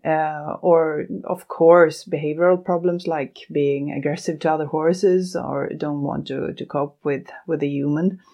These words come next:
Um, uh, and also, of course, pain phases is, like, the same. But if, if you start, if you see that the har-, the horse starts to,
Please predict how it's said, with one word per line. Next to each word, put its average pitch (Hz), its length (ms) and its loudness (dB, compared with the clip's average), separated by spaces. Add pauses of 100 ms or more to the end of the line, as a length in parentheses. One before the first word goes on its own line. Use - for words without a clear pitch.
(560)
Um, 147 580 -6
uh, - 500 -6
and 160 280 0
also, 143 460 0
of - 200 -4
course, 151 680 0 (160)
pain 156 260 -2
phases 139 500 -6
is, 151 160 -12
like, 180 300 -4 (300)
the 147 100 -8
same. 127 400 -8 (540)
But 190 120 4
if, 208 180 10 (100)
if 214 180 -6
you 208 220 -2
start, 185 500 0 (300)
if 190 160 -4
you 202 80 -2
see 226 240 2
that 190 220 0
the 156 80 -2
har-, 170 340 2
the 202 240 0
horse 185 280 4
starts 175 480 0
to, 160 340 -2